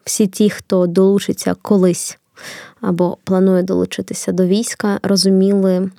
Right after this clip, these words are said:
які в тебе будуть відчуття, або яким може бути твій перший раз. Бо там перший виїзд на бойові, або там вперше там тримати зброю в руках, це не завжди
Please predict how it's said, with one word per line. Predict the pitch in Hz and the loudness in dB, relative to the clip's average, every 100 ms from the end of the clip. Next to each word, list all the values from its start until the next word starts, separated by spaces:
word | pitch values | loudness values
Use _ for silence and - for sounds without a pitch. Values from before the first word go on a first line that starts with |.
| _ _ _ _ _ _ _ _ _ - - | _ _ _ _ _ _ _ _ _ -8 -2
які | 196 190 | 0 0
в | 247 | 0
тебе | - 196 | 0 0
будуть | 185 196 196 190 | 2 2 0 0
відчуття, | 190 - 196 - - - - _ _ - - | -6 -6 -10 -6 -6 -6 -8 _ _ -20 -6
або | 185 175 185 | -2 2 2
яким | 180 - 208 | 0 0 2
може | 208 202 202 175 | 4 4 2 0
бути | 170 165 180 185 | -4 -2 -4 -4
твій | 185 - 175 | -6 -4 -4
перший | - 185 - 196 208 | -4 -8 -6 -8 -8
раз. | 208 - - - - - - _ | -14 -14 -20 -20 -20 -20 -20 _
Бо | 196 180 190 185 185 | -6 0 2 2 0
там | - 73 185 | -4 -6 -4
перший | - 208 - 196 | -2 -2 0 0
виїзд | 190 190 185 190 | 2 2 0 -2
на | |
бойові, | 180 190 185 190 240 | 0 2 0 0 -2
або | - 190 180 175 - | 0 0 0 -2 -4
там | - 196 190 _ - | -6 -8 -8 _ -20
вперше | - - 185 - 190 | -10 -4 -2 -2 -6
там | 180 185 | -6 -6
тримати | - 190 190 190 | -2 0 0 -2
зброю | 185 - 190 180 | -4 -2 0 0
в | |
руках, | 190 190 208 208 - | -4 -4 -4 -4 -8
це | - - 202 214 | -6 -4 0 2
не | 202 | 2
завжди | 190 196 208 196 - 196 190 190 | 0 -2 -2 -4 -6 -4 -2 -4